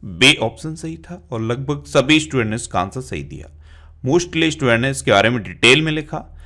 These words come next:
मैं आपको एक बार फिर बोलूँगा, क्वेश्चन के बारे में आपको जितना ज़्यादा से ज़्यादा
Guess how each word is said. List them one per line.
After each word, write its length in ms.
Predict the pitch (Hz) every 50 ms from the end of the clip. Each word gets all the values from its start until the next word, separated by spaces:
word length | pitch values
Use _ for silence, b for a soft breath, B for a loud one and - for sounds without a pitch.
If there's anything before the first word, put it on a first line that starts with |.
| b b b b b -
मैं 120 | 120 113
आपको 300 | 113 113 - - - 165
एक 140 | 165 156 -
बार 140 | 156 156 - - -
फिर 160 | - 170 156 120
बोलूँगा, 420 | 98 85 71 - - 67 - - _ -
क्वेश्चन 360 | - 156 143 - 180 180 180
के 120 | 175 170 151
बारे 260 | 139 - 120 139 147
में 120 | 156 151 139
आपको 280 | 127 131 - - 160 151
जितना 680 | 135 - - 127 - - - 139 123 120 123 131 147
ज़्यादा 280 | 170 170 165 139 135 147
से 100 | 143 -
ज़्यादा 200 | 131 123 113